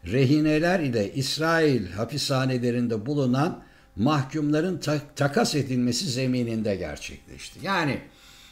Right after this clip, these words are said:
e, acaba Türkiye yeni bir takas anlaşmasına imza atabilir mi? Biz geçmişte iki defa yaptık bunu.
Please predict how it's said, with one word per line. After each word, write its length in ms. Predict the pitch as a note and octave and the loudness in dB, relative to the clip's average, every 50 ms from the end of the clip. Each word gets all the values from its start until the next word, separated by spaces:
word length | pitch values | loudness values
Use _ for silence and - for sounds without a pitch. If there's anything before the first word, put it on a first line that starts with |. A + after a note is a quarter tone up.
| - - - - _ - - - | -20 -20 -20 -20 _ -20 -10 -4
e, 540 | A#2 A#2+ A#2+ B2 A#2+ A#2 A2+ A2+ A2 G#2 G#2 - | -2 0 2 2 2 2 0 0 0 -2 -2 0
acaba 580 | - F3 F#3+ - D3 E3 D3 B2+ C3 B2 A#2+ A#2 | 4 4 4 4 4 2 2 2 2 0 0 0
Türkiye 580 | - - D#3+ E3 D3+ C#3 - B2 A#2+ B2 C3+ C3+ | -2 -6 -6 -6 -6 -6 -2 0 0 0 0 0
yeni 360 | B2+ C3 C#3 C#3+ D#3+ E3 C#3 | 0 0 0 0 0 0 -2
bir 200 | C#3 C#3 C3+ C3+ | -2 -2 -2 -2
takas 440 | - D3 C#3+ C#3 D#3+ D#3 D3 - C3+ | -2 -2 -2 0 0 0 0 0 0
anlaşmasına 760 | B2 A#2+ B2 B2 B2 A#2 - - B2 A#2+ - D#3 D#3+ F3+ | 0 2 0 0 0 -2 -4 -4 -4 -4 -2 -2 -2 0
imza 380 | E3 C#3+ C3+ A#2+ G#2 B2 C#3 B2+ | 2 2 2 2 2 2 2 2
atabilir 460 | A#2+ A#2+ C3+ B2+ A2+ B2 B2 A#2 A2 | 2 2 2 0 0 0 0 0 0
mi? 200 | F#2+ E2 E2 F2 | -2 -4 -6 -4
Biz 220 | - D3+ C3+ A2+ A2+ | -2 -2 -2 -2 -2
geçmişte 540 | C#3+ C3 C3 - - C3 A#2+ - - C3 | -2 -2 -2 -2 -4 -4 -4 -2 -2 -2
iki 200 | A2 G#2+ - D3+ | -2 -2 0 0
defa 300 | A#2 A2 G2+ G#2+ G2+ F#2+ | 0 0 0 0 0 0
yaptık 360 | F#2+ F#2+ F#2 F2 - - - - - - | 0 -2 -2 -4 -6 -10 -16 -16 -16 -18
bunu. 140 | - - | -20 -20